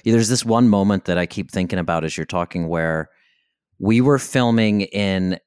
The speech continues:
L A, conversation with you and your dad in the car. The day after that, he was due to speak on The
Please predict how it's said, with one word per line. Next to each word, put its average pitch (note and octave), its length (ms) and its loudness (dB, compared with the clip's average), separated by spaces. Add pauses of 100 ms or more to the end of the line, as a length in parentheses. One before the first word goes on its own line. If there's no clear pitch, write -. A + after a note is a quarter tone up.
L G2 280 0
A, E2 460 -2 (640)
conversation A2 580 -2
with F#2+ 140 -6
you G2 160 0
and F#2 80 0
your F2+ 100 -2
dad F2+ 260 0
in F2 60 -4
the E2 80 -6
car. G2+ 540 -4 (240)
The G#2 180 -4
day F#2 520 0
after C3+ 300 0
that, G#2+ 240 0
he G#2 140 -4
was G2+ 180 -2
due G#2+ 220 0
to G2+ 100 0
speak - 460 -4
on G2 160 0
The F2+ 160 -6